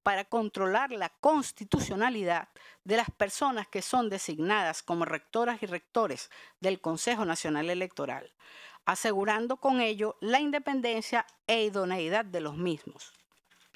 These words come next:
En este poder, eh, este poder electoral, a través de los rectores designados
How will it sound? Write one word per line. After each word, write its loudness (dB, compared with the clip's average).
En 2
este 0
poder, 0
eh, -2
este 0
poder 2
electoral, 0
a 0
través 2
de -2
los 2
rectores 0
designados -2